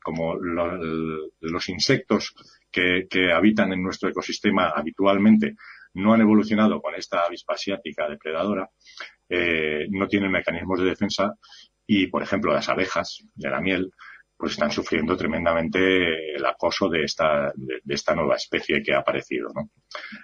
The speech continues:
La avispa asiática, que en, en realidad es una avispa que vino, bueno, es originaria de Indonesia, ¿no? De, bueno, de Indone-, de Asia. Eh,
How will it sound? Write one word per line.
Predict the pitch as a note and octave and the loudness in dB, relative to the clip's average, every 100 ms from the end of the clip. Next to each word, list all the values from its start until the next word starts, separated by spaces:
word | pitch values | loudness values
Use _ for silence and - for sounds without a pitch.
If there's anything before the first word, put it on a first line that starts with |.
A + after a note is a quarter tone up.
| - | -4
La | - | 0
avispa | E2 F#2+ | 0 0
asiática, | F2+ F#2 G2 F#2+ G#2+ G#2+ - _ _ - - _ - - | 0 2 2 2 0 -2 -12 _ _ -20 -20 _ -16 -6
que | A3 E2+ - F#2 D#2 | 0 2 2 -2 -2
en, | D#2+ F#2+ | -2 -2
en | E2 | -2
realidad | D#2+ D#2 F2 G2 A2+ | 2 2 4 4 4
es | F#2 | 2
una | G#2 F2 | 4 4
avispa | F#2 - A2 | 4 4 0
que | C#2+ D#2+ | 2 0
vino, | E2+ F#2 A2 A#2+ - | 2 6 6 4 -2
bueno, | - G2 F2 | -2 0 0
es | F#2 | 0
originaria | F2+ - D#2 F#2+ A2 G#2+ - - - - | -2 0 2 4 4 2 -6 -16 -16 -8
de | F2 E2+ | -2 0
Indonesia, | D#2+ D2 D#2 A2 - C#2 - | 2 2 4 2 2 -2 0
¿no? | G2 | 0
De, | G#2+ C#2+ C#2+ | 0 -2 -6
bueno, | - F2 | -6 -4
de | D2+ | -6
Indone-, | D2+ D2+ - | -6 -6 -6
de | - F#2 | 0 2
Asia. | G#2+ D#2 C2+ - - - - | 2 -2 -6 -8 -18 -20 -10
Eh, | C#2+ C#2+ C#2 D#2 | -8 -8 -10 -14